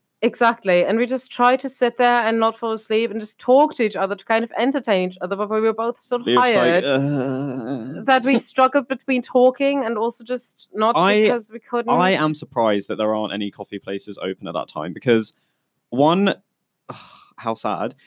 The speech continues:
Speaker 2: and two, like, imagine they would make, they would have a market.
Speaker 1: I know. Again, it was not in Prague Center. It was somewhere in the no-, like, in the
Speaker 2: No
Speaker 1: middle of
Speaker 2: man's land.
Speaker 1: nowhere
Speaker 2: Yeah.
Speaker 1: near Prague. And we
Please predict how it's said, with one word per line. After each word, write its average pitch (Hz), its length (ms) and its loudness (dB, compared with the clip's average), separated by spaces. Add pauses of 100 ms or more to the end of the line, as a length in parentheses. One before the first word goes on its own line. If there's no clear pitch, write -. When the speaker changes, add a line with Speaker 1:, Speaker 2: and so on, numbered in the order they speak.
(120)
Speaker 2:
and 131 160 0
two, 135 580 4
like, 120 260 0
imagine 139 380 -2
they 160 180 -4
would 165 240 -8
make, 170 240 -8
they 151 100 0
would 180 120 -4
have 165 280 -6 (160)
a 107 80 -10
market. 113 600 -4 (260)
Speaker 1:
I 240 140 4
know. 262 400 2 (320)
Again, 262 320 2
it 233 180 -2
was 240 160 -2
not 233 420 2
in 214 200 -4
Prague 214 280 0
Center. 214 300 -4
It 180 140 -6
was 226 200 -6
somewhere 240 280 0
in 220 60 -2
the 220 80 0
no-, 214 340 2
like, 202 320 -2
in 202 100 -2
the 208 80 0
Speaker 2:
No 220 140 4
Speaker 1:
middle 220 140 4
of 214 80 2
Speaker 2:
man's - 20 0
land. 214 80 2
Speaker 1:
nowhere 180 680 2
Speaker 2:
Yeah. 110 320 -6
Speaker 1:
near 214 300 4
Prague. 180 580 0 (440)
And 208 420 0
we 214 500 -2